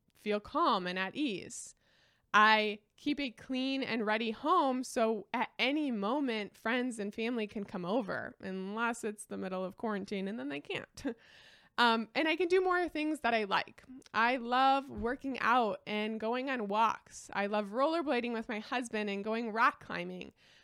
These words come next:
I like to go to lavish dinners and dress up and dance in the living room with Alexander. I just really love spending time with my family, and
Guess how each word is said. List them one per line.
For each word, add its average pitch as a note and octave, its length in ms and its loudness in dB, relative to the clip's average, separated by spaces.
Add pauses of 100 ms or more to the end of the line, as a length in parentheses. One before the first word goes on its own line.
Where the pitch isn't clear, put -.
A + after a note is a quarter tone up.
I A3 120 2
like A#3 280 4
to C#4 80 -6
go G#3+ 220 0
to A3 140 -10
lavish A3 440 4
dinners F#3+ 400 -4
and G3 100 -4
dress A#3 300 0
up G3 300 -2
and F#3 160 -8
dance C4+ 320 -2
in D#4 80 -4
the C#4+ 80 -4
living B3 320 -2
room G#3 400 0
with G#3 160 -4
Alexander. F#3 680 -4 (540)
I G#3+ 100 -4
just C4+ 240 -6 (120)
really C4 360 0
love G#3 380 2
spending G3 380 -4
time G3+ 240 -6
with F#3+ 160 -6
my G3+ 100 -4
family, G#3 600 -2
and G#3 340 -2